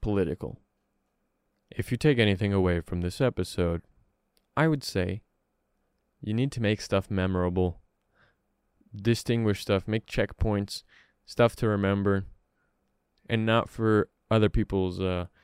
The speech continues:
viewing pleasure, for yourself. Go to that Kia dealership, rob, fake rob a store, maybe actually rob 'em. Um,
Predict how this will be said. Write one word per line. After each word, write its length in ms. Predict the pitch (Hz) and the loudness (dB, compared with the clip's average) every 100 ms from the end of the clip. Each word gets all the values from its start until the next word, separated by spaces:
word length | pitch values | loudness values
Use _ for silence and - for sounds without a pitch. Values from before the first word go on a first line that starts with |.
| _ _ _ | _ _ _
viewing 360 | 98 98 95 90 | -4 -2 -2 -4
pleasure, 520 | - 90 87 87 87 _ _ _ _ _ | -6 -6 -4 -8 -10 _ _ _ _ _
for 100 | - | -8
yourself. 720 | 107 107 - 107 90 85 - - _ _ _ _ _ _ _ _ _ _ _ _ - - | -6 -6 -4 -2 -2 -4 -18 -20 _ _ _ _ _ _ _ _ _ _ _ _ -20 2
Go 600 | 127 127 127 123 120 117 _ _ | 6 8 8 4 2 0 _ _
to 100 | - | -4
that 180 | 117 110 | 0 0
Kia 200 | - 110 | 0 -2
dealership, 560 | 101 107 101 - 98 - _ _ _ _ _ _ _ _ - | 0 0 0 -2 -4 -4 _ _ _ _ _ _ _ _ 0
rob, 400 | 113 120 104 - _ _ | 4 6 4 -6 _ _
fake 360 | - 123 131 107 | -2 0 0 0
rob 340 | 104 95 87 | 2 2 0
a 20 | |
store, 260 | - 104 92 | -4 -2 -2
maybe 240 | 98 123 | -2 -2
actually 220 | 123 - 101 | -4 -4 -4
rob 300 | 104 98 92 | 0 0 -4
'em. 100 | 90 - _ _ _ _ _ - | -10 -20 _ _ _ _ _ -6
Um, 440 | 95 92 87 90 | -2 0 -2 -6